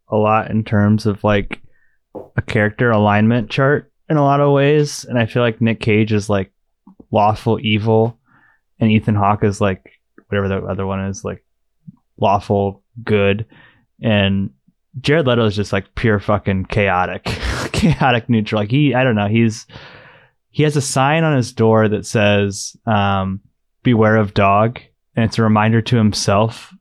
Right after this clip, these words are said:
to not have sex with every girl that he sees and attack every smaller dog that he sees. He's just a fucking, he's a loose cannon. But I think Jared Leto's, like, awesome in this role too. Like,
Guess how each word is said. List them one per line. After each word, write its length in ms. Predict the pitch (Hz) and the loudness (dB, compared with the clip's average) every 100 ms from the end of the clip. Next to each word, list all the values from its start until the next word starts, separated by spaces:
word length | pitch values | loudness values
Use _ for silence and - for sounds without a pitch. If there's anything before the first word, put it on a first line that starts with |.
| _ | _
to 100 | 127 | -2
not 400 | 113 107 104 - - - - _ _ _ _ | 2 2 0 -4 -20 -20 -20 _ _ _ _
have 240 | - 117 110 | -4 -2 0
sex 320 | - 113 - | -2 -2 -2
with 140 | 131 | 0
every 240 | 123 113 110 | 0 0 0
girl 320 | 117 120 123 | 2 2 2
that 140 | 120 | 2
he 80 | 117 | 2
sees 520 | 120 - 117 123 123 117 | 0 -2 0 2 0 -2
and 100 | 110 | -4
attack 520 | 104 117 117 - - - | -2 -2 -2 -6 -20 -6
every 440 | 117 117 120 117 113 | -2 2 2 0 -6
smaller 480 | - 127 113 117 | -2 2 4 4
dog 560 | 113 110 110 113 117 - - _ | 2 2 2 2 0 -6 -20 _
that 180 | 120 117 | -2 -2
he 120 | 117 | -2
sees. 460 | 110 123 117 117 117 | -2 0 2 0 -2
He's 160 | 139 | 0
just 160 | 151 196 | 0 -2
a 40 | 175 | -2
fucking, 520 | 180 165 143 107 - _ _ - | -2 0 0 0 -2 _ _ -4
he's 160 | 160 170 | 2 2
a 80 | |
loose 280 | 147 139 156 | 4 2 0
cannon. 540 | - 139 117 98 87 90 _ _ | -2 0 2 0 -4 -10 _ _
But 300 | 151 151 110 | 2 2 0
I 80 | 123 | -4
think 220 | 127 120 | -2 -2
Jared 240 | 127 113 110 | 0 0 0
Leto's, 240 | 107 101 | 0 -2
like, 120 | 98 | -4
awesome 520 | 101 101 98 87 90 156 131 | -4 -6 -8 -18 -18 -12 -4
in 100 | 113 | -2
this 180 | 101 107 | -2 -6
role 160 | 98 | -10
too. 320 | 90 101 90 87 - | -8 -8 -8 -12 -8
Like, 140 | 107 | -4